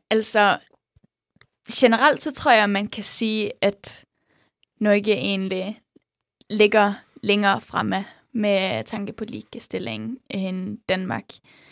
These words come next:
Ehm, det er jo heldigvis ikke noe, man sådan rigtig tænker over, eh, i hverdagen, hverken i Danmark eller i Norge, fordi det kommer naturligt. Ehm, men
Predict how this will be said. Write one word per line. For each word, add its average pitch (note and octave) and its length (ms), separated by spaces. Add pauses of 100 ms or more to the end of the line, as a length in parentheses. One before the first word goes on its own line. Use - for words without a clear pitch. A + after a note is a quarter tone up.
(240)
Ehm, F#3+ 440 (340)
det G#3 80
er G#3 140
jo G#3+ 160
heldigvis A3 720
ikke G#3 260
noe, F#3+ 340
man G3 400
sådan G3+ 440
rigtig G3+ 360
tænker G#3+ 320
over, F#3+ 460 (560)
eh, F#3+ 500 (840)
i A#3+ 60
hverdagen, F#3+ 760 (140)
hverken G3+ 420
i G3+ 180
Danmark G3 520
eller G3 240
i G3 100
Norge, F#3 360
fordi F#3+ 280
det - 240 (220)
kommer - 260
naturligt. - 540 (500)
Ehm, F#3+ 580 (960)
men F#3+ 720